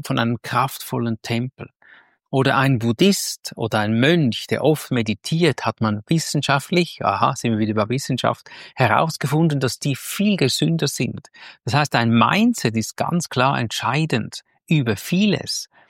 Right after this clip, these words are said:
Und wenn du in der Entspannung bist und die Zirbeldrüse aktiv ist, dann ist dein Wahrnehmungsfeld offen und du hast über die Zelle eine viel stärkere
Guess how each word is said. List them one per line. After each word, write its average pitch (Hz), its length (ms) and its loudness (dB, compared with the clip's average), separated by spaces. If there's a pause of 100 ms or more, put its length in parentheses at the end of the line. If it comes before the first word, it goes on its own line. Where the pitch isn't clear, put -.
(220)
Und 120 160 0
wenn 131 140 4
du 127 120 0
in 127 180 2
der 113 140 4
Entspannung 147 680 2
bist - 540 0 (420)
und 117 160 -2
die 104 100 -2
Zirbeldrüse 139 760 0
aktiv - 460 -4
ist, - 340 -4 (300)
dann 131 80 0
ist - 140 -2
dein 113 200 2
Wahrnehmungsfeld 151 960 2
offen 175 480 0 (300)
und 127 160 -6
du 123 80 -4
hast 135 400 -4
über 147 220 0
die 123 200 -4
Zelle 170 760 2 (360)
eine 127 300 0
viel 160 440 -2
stärkere 127 840 -2